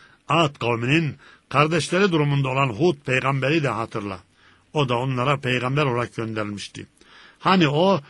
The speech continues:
Hum tepeleri arasında yaşamış olan halkını uyarmıştı. İnsanlara uyararak, ikaz ederek, hatırlatmada bulunarak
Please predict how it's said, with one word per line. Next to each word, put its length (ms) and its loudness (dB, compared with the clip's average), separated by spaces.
Hum 300 0
tepeleri 540 2
arasında 500 0
yaşamış 500 0
olan 200 0
halkını 480 0
uyarmıştı. 720 0
İnsanlara 720 0
uyararak, 680 2
ikaz 520 -4
ederek, 440 -4
hatırlatmada 720 -4
bulunarak 460 -2